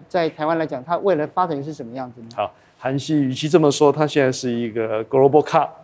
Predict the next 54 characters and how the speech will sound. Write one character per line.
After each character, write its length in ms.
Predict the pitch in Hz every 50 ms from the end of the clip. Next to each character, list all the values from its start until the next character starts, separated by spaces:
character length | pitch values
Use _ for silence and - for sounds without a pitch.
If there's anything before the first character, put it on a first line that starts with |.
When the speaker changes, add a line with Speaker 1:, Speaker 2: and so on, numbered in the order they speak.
| _ _
Speaker 1:
嗯 140 | - 139 135
哼。 120 | 135 151 143
Speaker 2:
design 300 | 127 127 147 151 156 151
来 240 | 139 131 127 127
自 160 | 131 131 135 131
欧 180 | 127 123 127
洲， 380 | 127 127 131 127 123 123 120 -
哦， 160 | 117 113 104 104
来 100 | 110 110
自 120 | 113 - 127
各 180 | 135 135 123
地。 240 | 107 104 127 123 113 - _ _ _ _
那 160 | - 156 151
我 140 | 147 131 127
们 160 | 131 139 147
的 80 | 143 139
品 240 | 139 - 127 120 120
牌 160 | 127 123 131
叫 200 | 131 - 147 131
做 140 | 127 127 127
移 140 | 123 139 156
动 200 | 202 196 175 151
启 200 | - - 110 98
发 180 | - 120 113
人 240 | 117 107 98 98 107
心， 320 | 104 - - 117 120 123 117 _ -
Speaker 1:
嗯。 140 | 147 143 127 123 127
Speaker 2:
Movement 400 | 143 156 165 160 151 165 156 160
that 180 | 156 151 143 139
inspires， 840 | - 139 143 143 139 - - 135 117 101 87 82 - - - - 139
Speaker 1:
嗯。 60 | 123 120 - - -
Speaker 2:
用 160 | - 170 170
新 300 | - - - 180 175 175
的 100 | 160 135
科 220 | 123 - - 135 135
技， 160 | 131 135 127
用 140 | 123 127 127
新 200 | 120 - 135 127
的 100 | 120 107
观 240 | - 104 98 98
念， 180 | 101 101 95 85 - _
Speaker 1:
是。 320 | _ - - - 170 160 139
Speaker 2:
这 140 | 120 147 135
是 120 | - 151
我 140 | 127 113 110
们 240 | 104 104 107 107 107
接 160 | - - 117
下 100 | 110 120
来 40 | 107
品 200 | - - 95 87
牌 140 | 92 92
的 140 | 98 107 107
理 160 | 92 85 82 78
念， 220 | - 107 107 95